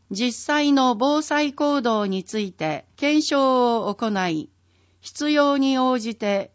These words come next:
基準水位の見直しを行うなど、実効性のある避難体制の確保ができるよう、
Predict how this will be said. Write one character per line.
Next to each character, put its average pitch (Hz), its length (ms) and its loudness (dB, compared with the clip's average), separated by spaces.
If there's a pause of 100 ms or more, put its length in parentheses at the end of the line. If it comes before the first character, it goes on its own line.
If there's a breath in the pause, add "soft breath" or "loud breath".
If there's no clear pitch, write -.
(160)
基 247 180 0
準 302 260 2
水 294 400 0
位 226 60 2
の 190 160 0
見 208 120 0
直 262 280 2
し 247 220 -4
を 220 260 0
行 247 140 -4
う - 20 -2
な 220 440 -2
ど、 135 260 -6 (760)
実 220 300 -6
効 294 260 2
性 285 300 0
の 269 240 2
あ 254 80 2
る 190 240 -4
避 254 220 0
難 294 260 2
体 285 280 0
制 233 300 -2
の 180 220 -2
確 285 320 -2
保 247 140 0
が 196 160 -2
で 185 120 -6
き 247 140 -4
る 220 160 -2
よ 151 520 -6
う、 - 80 -20